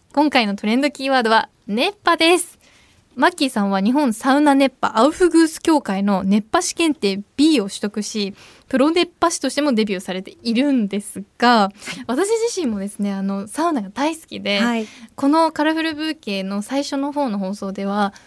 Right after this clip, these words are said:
Speaker 1: このスタジオをサウナ室だっていう風に見立てて、
Speaker 2: すごい。
Speaker 1: ロウリュの音とかを流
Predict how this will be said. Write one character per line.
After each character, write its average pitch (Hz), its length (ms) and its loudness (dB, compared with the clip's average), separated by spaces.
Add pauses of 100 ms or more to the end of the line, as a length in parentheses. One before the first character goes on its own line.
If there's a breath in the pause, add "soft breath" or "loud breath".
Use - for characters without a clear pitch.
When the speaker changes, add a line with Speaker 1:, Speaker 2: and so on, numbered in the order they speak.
Speaker 1:
こ 254 120 -6
の 262 320 2
ス 254 60 -8
タ 269 160 -2
ジ 254 200 -4
オ 254 260 0
を 247 80 0
サ 247 200 -2
ウ 302 40 0
ナ 349 180 0
室 - 300 -10
だ 202 140 -4
っ - 20 -12
て - 180 -10
い 202 80 -2
う 208 60 -4
風 196 220 -6
に 185 100 -6
見 190 100 -4
立 214 160 -6
て 190 120 -10
て、 202 400 -6
Speaker 2:
す - 140 -18
ご 254 120 -4
い。 - 40 -2
Speaker 1:
ロ 349 140 6
ウ - 20 6
リ 277 80 2 (100)
ュ 226 40 0
の 233 260 2 (220 loud breath)
音 240 220 -2
と 262 140 -2
か 269 280 4
を 247 80 6
流 220 60 -2